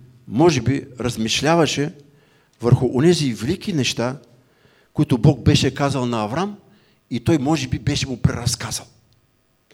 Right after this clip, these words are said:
Времето минаваше, той беше сам, но имаше нещо, което Бог каза на Аврама. И аз мисля, че той го разказа на Исак и Исак размишляваше върху него.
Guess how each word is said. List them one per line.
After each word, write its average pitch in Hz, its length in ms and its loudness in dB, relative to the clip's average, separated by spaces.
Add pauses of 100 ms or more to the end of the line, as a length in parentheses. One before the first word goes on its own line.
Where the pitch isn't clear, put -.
(240)
Времето 143 380 0
минаваше, 151 580 -6 (360)
той 104 120 -8
беше 107 280 -8
сам, 160 300 -8 (960)
но 101 100 -8
имаше 147 340 -2
нещо, 135 320 -6
което 127 360 -6 (340)
Бог 131 140 -4
каза 120 220 -4
на 113 120 -2
Аврама. 107 360 -4
И - 20 -2
аз 131 160 -4
мисля, 127 180 -4
че - 180 -10
той 135 180 -4 (240)
го 107 100 -4
разказа 120 360 -4
на 127 80 -2
Исак 127 300 -6
и 127 60 -6
Исак - 340 -6
размишляваше 117 760 -10
върху 104 240 -18
него. 92 180 -18